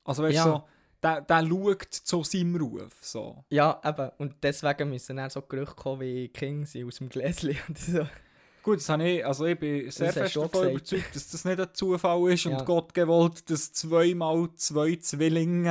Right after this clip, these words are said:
Speaker 1: hast. Ja,
Speaker 2: Ja,
Speaker 1: also
Speaker 2: und wenn
Speaker 1: zweimal
Speaker 2: das
Speaker 1: Zwillinge, ja, weiss nicht. Und perfekt im Turnieralltag <laughs> eingebettet, da, da bin ich ein kleiner Skeptiker, muss ich sagen.
Speaker 2: Und wenn das der A S zwölf gehört,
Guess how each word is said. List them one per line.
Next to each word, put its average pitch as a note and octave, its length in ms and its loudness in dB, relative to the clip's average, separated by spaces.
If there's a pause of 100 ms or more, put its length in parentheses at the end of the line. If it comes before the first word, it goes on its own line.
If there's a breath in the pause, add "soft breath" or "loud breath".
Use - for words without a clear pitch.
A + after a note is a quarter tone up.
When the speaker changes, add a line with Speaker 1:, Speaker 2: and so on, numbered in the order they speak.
(100)
Speaker 1:
hast. D#3+ 360 -2 (880 soft breath)
Ja, C3+ 340 -6 (240)
Speaker 2:
Ja, C#3+ 100 -6
Speaker 1:
also C3 180 -4
Speaker 2:
und C#3+ 80 -2
wenn C3 80 4
Speaker 1:
zweimal D#3+ 340 2
Speaker 2:
das D#3+ 120 -4
Speaker 1:
Zwillinge, D#3+ 520 -2 (560)
ja, C#3 320 -2 (220)
weiss A#2+ 320 -8
nicht. B2+ 240 -6
Und D3 340 -4
perfekt E3 520 0
im D3+ 200 -2
Turnieralltag D#3 1400 2
<laughs> F#3+ 40 4
eingebettet, E3 800 6
da, G3 160 4
da G#3+ 240 -10
bin C#4+ 160 -6
ich F4 100 0
ein E4 60 2
kleiner B3 260 -2
Skeptiker, E3 640 -6
muss F#3 240 -2
ich D3+ 80 -8
sagen. A#2+ 400 -8
Speaker 2:
Und C#3 80 -6
wenn C3+ 80 -4
das D#3 180 -6
der - 240 -8
A C#3+ 220 -4
S D3 160 -12
zwölf C3+ 420 -8
gehört, C#3+ 360 -6